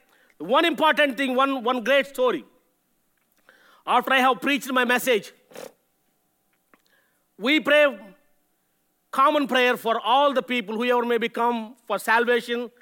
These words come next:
and for the sick. And after that, we always ask them, "If you are healed by God, you come forward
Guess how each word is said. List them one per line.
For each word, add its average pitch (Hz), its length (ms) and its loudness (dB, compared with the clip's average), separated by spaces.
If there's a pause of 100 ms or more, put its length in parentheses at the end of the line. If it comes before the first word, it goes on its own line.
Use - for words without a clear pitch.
(220)
and 196 100 -6
for 220 120 -6
the 190 120 -6
sick. - 360 -8 (1120)
And 214 180 0
after 269 260 2
that, 262 300 2
we 202 220 -6
always 269 360 2
ask 254 220 0
them, 233 240 -2
"If 202 140 -8
you 277 240 -4
are 277 120 0
healed 277 400 -6
by 208 140 -2
God, 196 360 -2 (880)
you 156 120 -8
come 247 320 -2
forward 220 520 0